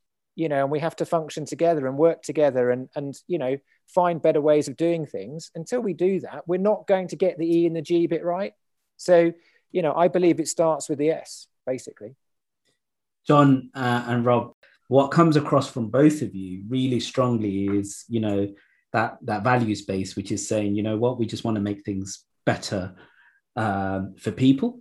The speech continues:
Speaker 2: And I think that really resonates with us, and I'm sure is gonna resonate with everyone listening in with that. Um, so, I, you know, I would like to thank you both, uh, for joining us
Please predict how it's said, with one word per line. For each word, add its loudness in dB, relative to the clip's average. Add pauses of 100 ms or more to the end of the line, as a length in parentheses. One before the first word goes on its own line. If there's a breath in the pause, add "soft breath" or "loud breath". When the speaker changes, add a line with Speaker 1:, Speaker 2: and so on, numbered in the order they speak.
(160)
Speaker 2:
And 0
I 2
think -2
that -2
really -2
resonates -4
with -2
us, -2
and -4
I'm -2
sure -2
is -4
gonna -4
resonate -2
with -2 (340 soft breath)
everyone 0
listening -6 (500)
in 0
with 0
that. -4
Um, 2
so, 2
I, -4 (100)
you 0
know, 2
I 6
would 4
like 0
to 0
thank -4
you -4
both, -2 (640)
uh, 0 (120)
for -4
joining 2
us -2